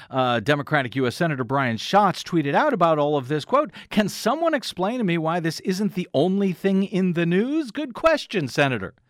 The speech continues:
He said, "I deeply respect the Fourth Estate, but holy bleep, they had a plan to just end democracy." And is the press gonna be like, quote, "Are Democrats using the wrong words again?"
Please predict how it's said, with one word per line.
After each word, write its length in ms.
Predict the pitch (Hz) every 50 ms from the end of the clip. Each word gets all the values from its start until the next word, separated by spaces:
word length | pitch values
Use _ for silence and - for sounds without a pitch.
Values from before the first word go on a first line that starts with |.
| _ _ _ _ _ _ _ _ - - - - -
He 80 | 208 202
said, 160 | - 220 196
"I 80 | 180
deeply 340 | 170 147 254 294 - 226 180
respect 440 | 151 143 127 - - 262 262 - -
the 60 | 160
Fourth 300 | - - 160 151 135 -
Estate, 400 | 120 - - - 240 214 196 -
but 160 | - 135 123
holy 640 | 104 - - - 247 269 262 226 185 170 156 135 - _ - - _ _ _ _ _ _ _ _ _ -
bleep, 480 | 110 - 139 170 220 220 175 180 175 - - - _ _ _ _ _ _ _ _ _ _ _ _ _ _ _ _ _ _ -
they 260 | 110 110 170 233 220
had 220 | 180 202 208 202
a 120 | 190 165 -
plan 680 | - - - - 285 277 254 196 165 143 143 156 147 - -
to 160 | - 190 190 156
just 500 | 123 123 160 175 180 175 - - - - _ _ -
end 400 | 165 175 170 165 165 160 147 - -
democracy." 960 | 123 151 147 135 135 139 139 135 - - - 117 - - - 107 73 67 - _ _ _ _ _ _ _ _ _ _ _ _ _ _ _ _ _ _ _ _
And 160 | - 151 160
is 140 | 147 147 131
the 80 | 127 127
press 280 | - 175 190 175 160
gonna 200 | - - 180 165
be 160 | 151 160 165 160
like, 500 | 151 151 151 147 143 - - - - _ - -
quote, 300 | - 165 160 165 160 - _ _ _ -
"Are 400 | 107 127 131 123 120 120 117 113
Democrats 580 | 104 123 147 - - - 185 180 170 151 - 123
using 300 | 127 139 139 175 170 139
the 80 | 107
wrong 400 | 95 87 101 104 117 135 139 131
words 340 | 98 101 117 139 160 160 160
again?" 480 | 165 151 160 175 180 214 233 240 240